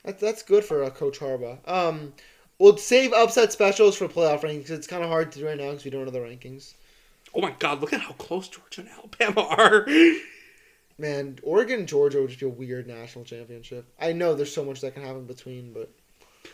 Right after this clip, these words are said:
Speaker 2: Can I ask
Speaker 1: I
Speaker 2: you a
Speaker 1: know.
Speaker 2: question?
Speaker 1: Um,
Speaker 2: This is supposed to be
Speaker 1: sure.
Speaker 2: college team, teams,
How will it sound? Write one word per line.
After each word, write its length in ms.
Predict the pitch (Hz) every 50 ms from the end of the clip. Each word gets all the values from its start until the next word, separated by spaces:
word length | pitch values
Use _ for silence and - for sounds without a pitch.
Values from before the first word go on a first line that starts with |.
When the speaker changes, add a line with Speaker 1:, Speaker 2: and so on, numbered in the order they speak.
| - -
Speaker 2:
Can 140 | - - 175
I 40 | 185
ask 140 | 202 196 151
Speaker 1:
I 40 | 143
Speaker 2:
you 20 | 208
a 60 | -
Speaker 1:
know. 60 | 139
Speaker 2:
question? 460 | - 160 147 - - - 226 220 - - _ _ _ 139
Speaker 1:
Um, 280 | 147 170 190 185 185
Speaker 2:
This 120 | 190 185 190
is 80 | 269 262
supposed 200 | - 277 269 277
to 40 | -
be 60 | 233
Speaker 1:
sure. 80 | - -
Speaker 2:
college 280 | 175 180 196 190 180
team, 240 | - - 190 170 160
teams, 380 | - - 170 156 143 127 -